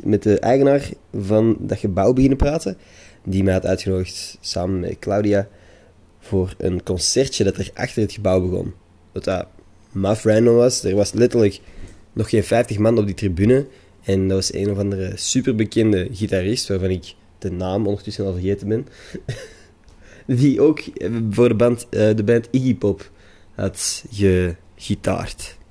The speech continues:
Nice. Dat was een woord. En, oh, ik, ik, ik ben echt aan het...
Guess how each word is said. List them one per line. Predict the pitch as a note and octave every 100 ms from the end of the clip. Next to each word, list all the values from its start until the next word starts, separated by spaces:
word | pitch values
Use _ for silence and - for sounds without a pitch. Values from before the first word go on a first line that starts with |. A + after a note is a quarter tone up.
| -
Nice. | - G#1 - - - - - - -
Dat | G#2+
was | G2+
een | G2
woord. | G2 G2 - - - - -
En, | - A#2 A#2+ B2+ B2 B2 -
oh, | A2+ -
ik, | A#2+ -
ik, | B2
ik | - A#2+
ben | C3+
echt | D3 -
aan | - B2
het... | - - -